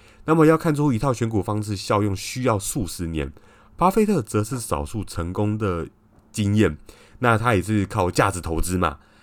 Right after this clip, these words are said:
那也被奉为股神。那么木头姐能不能够顺利跨越这两大挑战，还有能够让他的ark基金数十年后依然存活在，就是存活在这个市场上，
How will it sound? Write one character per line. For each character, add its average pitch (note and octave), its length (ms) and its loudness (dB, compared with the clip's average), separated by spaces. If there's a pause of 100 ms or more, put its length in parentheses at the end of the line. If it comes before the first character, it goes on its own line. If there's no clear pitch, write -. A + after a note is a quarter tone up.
(160)
那 G2+ 120 2
也 F2 120 2
被 G#2 160 4
奉 G2+ 240 2
为 E2 120 0
股 D#2 240 -4
神。 C#2 360 -6 (600)
那 F3 60 2
么 E3+ 100 4
木 G#3 220 4
头 C#3 140 4
姐 A2+ 120 -2
能 F#2+ 300 0
不 A#3+ 100 0
能 F#3 160 -2
够 F#3 160 -2
顺 D#3 560 0
利 C#3 280 -2
跨 B2+ 260 -4
越 A#2+ 180 2
这 A#2+ 220 -2
两 D#2 460 -2
大 F#2+ 320 -2
挑 D2 340 -8
战， F#2 260 0 (360)
还 G2 160 4
有 A2 180 6
能 F2 240 -2
够 G#2+ 400 4
让 A#2+ 180 4
他 G2+ 240 -2
的 F#2+ 240 -2 (120)
ark E2+ 360 0
基 G#2 220 -6
金 G#2+ 220 -2
数 G#2 260 -4
十 F2+ 160 -10
年 E2+ 100 -2
后 G2+ 220 0
依 C#3 240 -6
然 G2 240 0
存 F2+ 180 -2
活 F2 140 -4
在， F#2+ 180 -2 (400)
就 G2 160 -2
是 F#2+ 120 -6
存 F#2+ 180 -4
活 F#2 100 -2
在 G2 220 -2
这 G2 100 -4
个 F#2 60 -4
市 A2+ 160 -8
场 D2+ 220 -10
上， - 240 -4